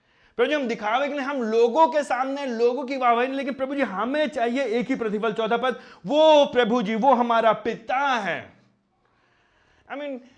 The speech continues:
पिताजी के हम पुत्र हैं, संतान हैं। अब उसको हम क्या, किस तरह से हम प्रभावित कर, इम्प्रेस करेंगे उसको? हम क्या दिखाएं? वो तो हमसे प्रेम करता ही है, प्रेम करने की वजह से उस-, उसने अपना पुत्र दिया।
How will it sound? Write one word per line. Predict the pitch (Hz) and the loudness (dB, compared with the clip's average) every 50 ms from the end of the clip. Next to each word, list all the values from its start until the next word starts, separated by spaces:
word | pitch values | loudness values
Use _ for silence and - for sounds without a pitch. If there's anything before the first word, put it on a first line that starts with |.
| _ _ - | _ _ -10
पिताजी | - - - 277 277 294 311 285 240 285 277 | -8 -4 -2 0 0 2 0 0 -2 -4 -6
के | 269 294 | -6 -6
हम | 262 233 262 262 240 | -8 -6 -6 -8 -6
पुत्र | 254 254 269 208 262 233 | -6 -6 -8 -6 -6 -8
हैं, | 220 220 220 | -6 -8 -8
संतान | 214 - 214 208 202 220 208 220 226 214 | -8 -8 -10 -8 -8 -8 -8 -8 -8 -8
हैं। | 220 | -8
अब | 208 240 285 | -6 -6 -6
उसको | 302 285 - - 302 | -6 -6 -6 -6 -6
हम | 294 320 294 | -4 -6 -8
क्या, | - - 254 269 294 320 311 | -10 -8 -8 -8 -6 -8 -8
किस | 320 - - 359 349 330 - | -10 -12 -10 -8 -8 -6 -4
तरह | 330 285 247 | -4 -4 -4
से | - 226 | -4 -6
हम | 202 202 196 | -8 -8 -6
प्रभावित | 208 202 190 220 190 196 - | -6 -4 -4 -4 -4 -6 -6
कर, | - 202 | -8 -8
इम्प्रेस | 202 196 180 214 196 180 - | -8 -6 -6 -6 -8 -8 -8
करेंगे | 180 165 165 160 | -8 -8 -8 -8
उसको? | 151 143 - 202 | -10 -10 -10 -12
हम | 196 214 | -14 -14
क्या | 208 - 247 262 294 311 | -12 -10 -8 -6 -4 -4
दिखाएं? | 320 254 262 240 208 - - _ _ _ - | -4 -6 -8 -10 -10 -12 -18 _ _ _ -8
वो | 151 247 302 | -4 -4 -4
तो | 285 262 | -2 -4
हमसे | 247 240 226 262 | -4 -6 -6 -6
प्रेम | 262 - 233 254 269 247 | -6 -6 -6 -6 -6 -6
करता | - 208 202 190 - 277 | -6 -6 -6 -4 -2 -2
ही | 294 294 | -2 -2
है, | 277 254 | -2 -4
प्रेम | - 190 202 262 302 294 | -2 -2 -2 -2 -2 -2
करने | 285 254 240 254 | -4 -4 -6 -4
की | 254 247 | -4 -4
वजह | 226 208 214 214 | -4 -2 -2 -4
से | 214 220 214 214 | -4 -4 -6 -6
उस-, | 208 185 190 180 190 | -6 -8 -10 -12 -10
उसने | 185 170 - 214 208 | -12 -12 -8 -8 -8
अपना | 190 175 196 | -8 -8 -8
पुत्र | 180 - 196 185 190 175 | -8 -8 -8 -8 -8 -8
दिया। | 165 156 156 175 185 - - - | -8 -8 -6 -6 -6 -8 -8 -10